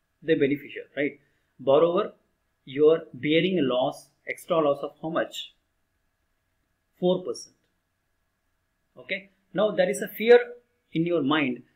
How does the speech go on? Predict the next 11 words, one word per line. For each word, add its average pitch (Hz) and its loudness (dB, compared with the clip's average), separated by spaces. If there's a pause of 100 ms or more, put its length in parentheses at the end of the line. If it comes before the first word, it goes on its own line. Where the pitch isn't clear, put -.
(180)
What 175 4
will 202 2
happen 160 0
suppose 165 -4
my 139 -4
interest 147 -10
rate 147 -4
will 147 -8
go 135 0
above? 113 -2 (220)
Because 160 -2